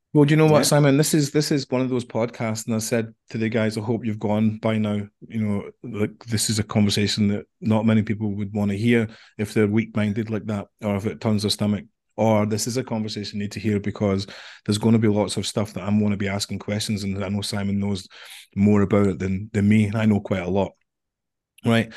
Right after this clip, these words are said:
Speaker 1: There was on, on one of the news, news channels I was watching in America, it was a Rothschilds guy, an author of whatever, I can't remember his book,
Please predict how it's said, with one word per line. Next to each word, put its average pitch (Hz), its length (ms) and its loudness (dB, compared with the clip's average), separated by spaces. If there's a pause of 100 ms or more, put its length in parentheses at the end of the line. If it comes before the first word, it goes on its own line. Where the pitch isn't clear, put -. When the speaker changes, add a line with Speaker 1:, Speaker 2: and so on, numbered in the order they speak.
(260)
Speaker 1:
There 127 80 -2
was 113 140 6
on, 127 160 4
on 139 240 -2
one 127 120 0
of 120 100 0
the 117 60 0
news, 113 520 -4
news 120 220 -2
channels 110 340 -4
I 107 40 -4
was 104 120 -6
watching 110 380 -8
in 101 60 -4
America, 101 540 -4 (400)
it 107 60 -4
was 95 140 0
a 104 40 4
Rothschilds 107 680 2
guy, 101 180 -4
an 101 160 -4
author 104 360 -2
of 101 160 -4
whatever, 101 420 -8
I 95 60 -2
can't 104 180 -4
remember 101 180 0
his 95 140 0
book, 98 180 -2